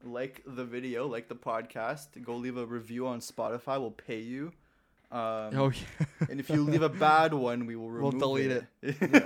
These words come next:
Speaker 2: Yeah.
Speaker 1: <laughs>
Speaker 2: And
Speaker 1: no,
Speaker 2: it
Speaker 1: uh,
Speaker 2: might take four weeks for you guys to, um, to really feel the impact of this podcast. That's why there's four episodes. So
Speaker 1: <laughs>
Speaker 2: <laughs> that was, that was a bad joke.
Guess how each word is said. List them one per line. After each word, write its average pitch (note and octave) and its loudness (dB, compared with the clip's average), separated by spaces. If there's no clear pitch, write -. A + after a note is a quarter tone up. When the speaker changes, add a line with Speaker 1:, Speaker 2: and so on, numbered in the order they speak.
Speaker 2:
Yeah. F3+ -2
Speaker 1:
<laughs> - -20
Speaker 2:
And D3+ 2
Speaker 1:
no, D#3 6
Speaker 2:
it D3+ 10
Speaker 1:
uh, C3+ 4
Speaker 2:
might D3+ 4
take D#3+ 0
four D3 4
weeks C3+ 0
for D3+ -2
you C#3+ 2
guys D3+ 2
to, B2+ 2
um, A2+ 0
to C3+ 0
really C3 4
feel C3+ 0
the B2 -2
impact C3 0
of C3+ -2
this A#2+ 0
podcast. B2+ -2
That's A2 -8
why A2 -6
there's G#2+ -4
four A2+ -4
episodes. C#3+ -4
So G2+ -8
Speaker 1:
<laughs> C#3+ -6
Speaker 2:
<laughs> - -20
that D3+ -2
was, A#2 0
that C#3 2
was C3 4
a G#2+ -6
bad G#2+ -2
joke. A#2 4